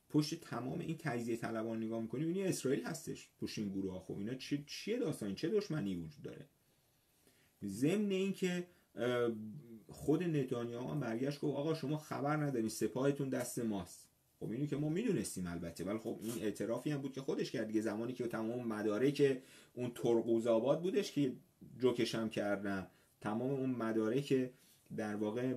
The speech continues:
اه، نظامی ایران رو براشون بار کردن بردن. خب این مشخصه که یک نیروی درونی هست که داره خدمت می‌کنه به این کشور دیگه. دقت فرمودید؟ سال پنجاه و هفت هم که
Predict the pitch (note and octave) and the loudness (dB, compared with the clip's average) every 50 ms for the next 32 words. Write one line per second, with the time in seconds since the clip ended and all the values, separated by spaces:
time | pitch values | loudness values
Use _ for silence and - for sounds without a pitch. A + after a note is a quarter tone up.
0 | F2 G2 G#2 G2+ G2+ G2+ G2 F#2+ F#2 F#2+ G2+ G#2 A2 G#2+ G#2 A#2 G#2+ G2+ A2 C3+ | -2 -2 0 2 2 2 2 0 0 0 0 2 2 2 2 2 0 0 0 0
1 | D3+ D3 - A#2+ A2 A2 A2 A2 G#2+ G#2 G2+ G2 F#2+ F#2+ F#2+ - - G2+ G2+ G#2 | -2 -2 0 0 2 2 2 0 0 0 0 0 0 0 -2 -2 -2 -2 -2 0
2 | G2+ G#2 G#2+ G#2+ G#2+ G#2+ G#2+ - - G2+ G#2 G#2+ G#2 G#2 G#2+ G#2+ G#2+ G#2 G#2 G#2+ | 0 2 2 4 4 2 2 0 0 -2 0 0 -2 -2 -4 -2 -2 -2 -2 -2
3 | C#3 C#3+ - - - B2 C#3 C#3 C3 - - - - - D3+ D3 - - C#3+ C#3+ | -4 -6 -6 -6 -6 -4 -4 -2 -2 -2 -4 -4 -6 -6 -8 -8 -8 -8 -8 -6
4 | - C#3 C#3 - C#3 C#3+ C3 C3 A#2 G#2 G2 F#2+ F#2 G2+ A#2 C3 C3 B2+ G#2+ G2 | -4 -4 -2 0 0 0 0 0 -2 -2 0 0 0 0 0 0 0 0 -2 -2
5 | F#2 F2+ F2+ F2+ F#2 A2 C3+ C3 B2+ B2+ B2+ - A#2+ A2+ G2 - B2 - - - | -2 -2 -2 -2 -2 -4 -4 -4 -6 -6 -6 -6 -4 -4 -4 -4 -4 -6 -4 -6
6 | G2 F#2 - - - D#4+ - - E3+ - D3+ C#3 A#2+ A#2 A2 G#2+ G#2 G#2 G2 - | -6 -6 -6 -8 -8 -8 -6 -6 -6 -4 -4 -4 -2 -2 -4 -2 -2 -4 -6 -6
7 | - G2 F#2+ F#2+ G2 - - - - - - A2 A#2 C3 - - D3 C#3 C#3 D3 | -6 -8 -8 -8 -8 -10 -12 -14 -10 -8 -6 -4 -2 -4 -2 -2 -2 -2 0 0
8 | C3+ A#2+ A2 G#2+ - - _ _ _ _ _ _ _ _ _ _ _ _ - - | 0 0 -2 -4 -4 -10 _ _ _ _ _ _ _ _ _ _ _ _ -20 -20
9 | _ - - - - - - B2 - D3 D3 D3 C3 C#3 C#3 C#3+ D3 D3 C#3+ C#3+ | _ -20 -20 -18 -14 -8 -2 2 2 2 2 2 0 -2 0 0 2 2 2 0
10 | D3+ E3+ - - E3+ F3 F3 F3 F3 E3+ | -2 -4 -4 -4 -4 -2 2 2 0 0